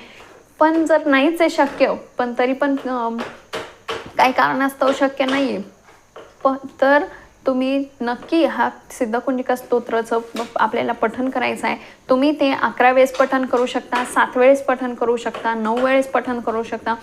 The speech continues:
तुमच्या यथाशक्तीनुसार, यथाभक्तीनुसार तुम्ही हे, त्याचं पठण करू शकता. तर, अ, असा हा उत्सव आपल्याला अगदी थाटामाटात असा साजरा करायचा आहे. त्याचप्रमाणे तुम्हाला जर याची अजून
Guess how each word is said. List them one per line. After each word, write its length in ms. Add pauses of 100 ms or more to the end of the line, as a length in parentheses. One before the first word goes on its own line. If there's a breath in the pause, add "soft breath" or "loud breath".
(320 loud breath)
तुमच्या 280
यथाशक्तीनुसार, 840
यथाभक्तीनुसार 920
तुम्ही 280
हे, 220 (160)
त्याचं 240
पठण 380
करू 240
शकता. 340 (1040 loud breath)
तर, 200
अ, 240 (360 loud breath)
असा 600
हा 260 (580)
उत्सव 520
आपल्याला 640
अगदी 300 (140)
थाटामाटात 600 (120)
असा 220
साजरा 400
करायचा 440
आहे. 380 (440 loud breath)
त्याचप्रमाणे 680 (1500 loud breath)
तुम्हाला 380
जर 180
याची 380
अजून 440